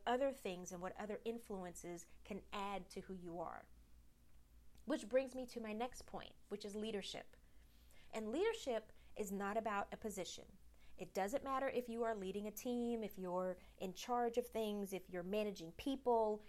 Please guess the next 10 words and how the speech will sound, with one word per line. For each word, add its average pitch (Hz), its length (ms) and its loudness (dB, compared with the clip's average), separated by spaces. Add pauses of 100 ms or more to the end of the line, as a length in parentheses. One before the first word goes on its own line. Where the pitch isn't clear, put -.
(120)
if 190 160 -2
you're 180 440 -2
in 160 80 -8
charge 175 240 -8
of 175 100 -8
a - 40 -6
project. 254 680 4 (580)
Leading, 339 800 2
leadership 349 580 0
doesn't 254 300 0